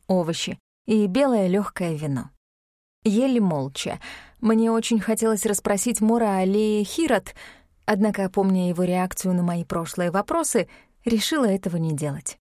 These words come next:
Звонкий смех где-то неподалеку заставил нас обоих обернуться. Он принадлежал Розалинде Гейл, которая без стеснения флиртовала с неким представительным мужчиной. Мор сразу отвернулся, делая вид, что его это не интересует.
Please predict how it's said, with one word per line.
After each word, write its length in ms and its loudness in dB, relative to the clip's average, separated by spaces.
Звонкий 500 2
смех 460 -2
где-то 380 0
неподалеку 680 -2
заставил 460 2
нас 240 2
обоих 420 0
обернуться. 680 -4
Он 220 2
принадлежал 680 2
Розалинде 640 2
Гейл, 520 0
которая 340 0
без 220 -2
стеснения 680 0
флиртовала 720 0
с 120 -6
неким 440 -2
представительным 800 -2
мужчиной. 680 -6
Мор 240 0
сразу 380 2
отвернулся, 640 0
делая 340 0
вид, 200 -4
что 200 -4
его 260 -4
это 220 -4
не 180 -4
интересует. 680 -6